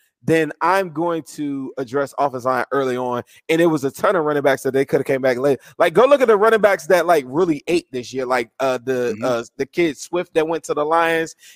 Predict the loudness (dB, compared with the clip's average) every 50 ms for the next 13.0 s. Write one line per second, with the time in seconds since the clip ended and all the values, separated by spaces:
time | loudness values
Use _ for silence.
0 | _ -4 0 2 4 4 4 4 4 2 2 2 0 -6 -6 -6 -6 -6 -4 -2
1 | 0 0 0 0 -2 -4 -4 0 4 4 4 4 2 -2 -2 -4 -4 -4 0 0
2 | 2 4 4 2 0 0 0 0 0 0 0 0 2 2 4 4 4 2 2 2
3 | 2 2 2 0 _ -2 -2 -2 -2 -4 -6 -6 -6 -6 -2 0 2 2 2 0
4 | -2 -8 -10 _ _ _ _ _ _ 0 0 0 0 -4 -10 -8 -6 -4 -4 -2
5 | -2 -4 0 2 2 2 2 0 0 -2 -2 0 -2 -4 -2 0 2 2 2 2
6 | 2 0 0 0 2 2 2 2 2 0 -4 -4 0 2 2 2 2 0 -2 2
7 | 2 2 0 0 -2 -4 -4 -6 -10 _ _ _ _ _ _ _ _ -4 -4 -2
8 | 0 0 -2 2 2 2 2 2 0 -2 -2 -2 0 0 0 2 0 0 0 0
9 | -2 -4 -4 -6 -6 -4 -2 0 0 2 2 0 -2 -4 -6 -8 -4 0 0 0
10 | 0 0 -2 -4 -6 -6 -8 _ 0 0 0 0 -2 -4 -6 -6 -6 -6 -10 _
11 | _ _ _ _ _ -4 -4 -4 -2 -2 -6 -6 -6 -2 -2 -2 -2 -2 -4 -6
12 | -6 -6 -4 -6 -6 -4 -6 -12 -10 -2 2 2 4 4 2 0 -2 -4 -10